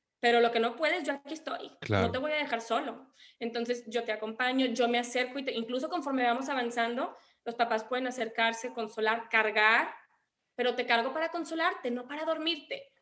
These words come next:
Speaker 1: porque
Speaker 2: Claro.
Speaker 1: tú tienes la capacidad de dormirte, biológicamente estás listo para eso. Entonces, yo no lo voy a inhibir haciéndolo por ti". Y pasa igual, y les digo mucho a los papás, "Es que este tema del sueño es muy controversial. No sé qué tanto sepas de esto, Ray, pero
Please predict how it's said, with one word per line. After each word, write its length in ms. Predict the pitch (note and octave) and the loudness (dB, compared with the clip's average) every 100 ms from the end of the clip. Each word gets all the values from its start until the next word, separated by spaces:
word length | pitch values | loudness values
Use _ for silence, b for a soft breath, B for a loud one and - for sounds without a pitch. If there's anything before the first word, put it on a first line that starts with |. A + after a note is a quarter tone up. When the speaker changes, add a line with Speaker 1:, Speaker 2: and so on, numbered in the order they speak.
| - | -6
Speaker 1:
porque 200 | G2 F#2+ | -2 0
Speaker 2:
Claro. 120 | F2+ | -2
Speaker 1:
tú 80 | F#2 | -6
tienes 260 | F#4 F4 F#4+ | -12 -10 -8
la 100 | F4+ | -6
capacidad 420 | E4 D4+ D4+ D4+ | -6 -6 -4 -2
de 60 | E4 | -2
dormirte, 440 | D#4 D4+ D4+ A3+ | -4 -6 -6 -4
biológicamente 600 | A3 C4 C4+ - E4+ D4 | 0 0 0 -4 -6 -6
estás 180 | D4 D4+ | -6 -4
listo 300 | C#4+ C#4 C#4 | -4 -4 -4
para 200 | C4+ A#3 | 0 2
eso. 260 | A3+ - - _ _ _ | 0 -2 -16 _ _ _
Entonces, 280 | B3+ C#4 A#3 | -8 -8 -6
yo 180 | A3 C#4+ | -2 0
no 100 | D#4 | 0
lo 120 | C#4 | 0
voy 200 | C4+ C4+ | 0 2
a 40 | |
inhibir 540 | C4 A#3+ A#3 B3+ C4 - | 0 2 2 0 -2 -12
haciéndolo 500 | A3 A#3+ A#3 B3 B3+ | -10 -4 -2 -2 -2
por 180 | B3+ C4 | -4 -6
ti". 280 | D#4+ B3+ - b b b b b b _ | -6 -8 -10 b b b b b b _
Y 180 | C4+ C4 | 0 4
pasa 260 | B3 B3 D#4+ | 4 2 -2
igual, 400 | D#4 C#4+ B3+ B3 | 0 4 4 4
y 40 | |
les 100 | A3+ | 2
digo 140 | A#3 B3 | 2 0
mucho 180 | C4 | -2
a 40 | C4+ | -2
los 60 | |
papás, 280 | C4+ A#3+ A3+ - | -2 0 0 -4
"Es 120 | A#3 | -6
que 80 | D#4 | -6
este 140 | D#4+ | -6
tema 540 | - C#4+ C4 C#4 - - _ - | -2 2 2 0 -4 -16 _ -2
del 140 | A#3 | -2
sueño 280 | - B3 C4 | 2 2 2
es 80 | C4+ | 6
muy 220 | C4+ C#4+ | 6 4
controversial. 640 | D4 C4+ A3+ G#3+ A3 G#3 G#3 | 0 0 2 2 2 2 2
No 80 | A#3+ | -2
sé 140 | C4+ | -2
qué 80 | C#4+ | -2
tanto 340 | C#4 C4 C4+ | 0 0 0
sepas 380 | C4+ B3 B3 B3+ | -2 0 0 2
de 180 | B3 A3+ | 4 4
esto, 380 | A3 A3+ A#3+ A#3+ | 2 -2 0 0
Ray, 300 | A3+ A3+ C4 | 2 2 2
pero 260 | B3 A3+ | 4 2